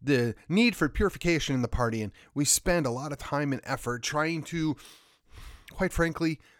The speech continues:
make sure that everybody's perfectly in line with the, s-, the,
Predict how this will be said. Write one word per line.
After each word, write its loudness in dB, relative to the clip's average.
make 4
sure 2
that 4
everybody's 2
perfectly 4
in 0
line 0
with -4
the, -4
s-, -12
the, -4